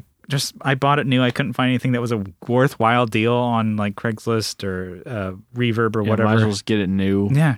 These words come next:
Speaker 1: No, people are selling 'em for, like, five, ten dollars cheaper than a new one. And then you gotta pay for shipping.
Speaker 2: Yeah, same price then.
Speaker 1: Whereas I'm like, "Oh, Guitar Center does their fifteen percent off."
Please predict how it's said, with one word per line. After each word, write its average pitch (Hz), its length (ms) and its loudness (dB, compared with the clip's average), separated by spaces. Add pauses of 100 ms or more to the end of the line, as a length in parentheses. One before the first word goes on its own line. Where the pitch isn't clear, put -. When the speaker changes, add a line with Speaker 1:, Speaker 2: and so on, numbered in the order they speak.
(100)
Speaker 1:
No, 139 100 0
people 160 220 -2
are 165 140 0 (180)
selling 165 460 0
'em 147 120 0
for, 131 120 -2
like, 120 200 0 (460)
five, 127 560 0
ten - 180 -2
dollars 127 300 0
cheaper 131 400 -4
than 113 180 0
a 110 120 -6
new 131 200 0
one. 98 360 -2 (720)
And 123 100 0
then 139 100 2
you 135 60 2
gotta 127 140 2
pay 127 120 0
for 110 100 -4
shipping. - 280 -8 (320)
Speaker 2:
Yeah, 95 380 -4 (240)
same - 260 -10
price 98 300 -8
then. 87 120 -12
Speaker 1:
Whereas 123 240 0
I'm 117 80 0
like, 113 200 -2
"Oh, 113 420 0
Guitar 127 260 -2
Center 117 220 -2
does 110 200 -2
their 117 100 -2
fifteen - 340 -2
percent 127 300 -2
off." 110 420 -4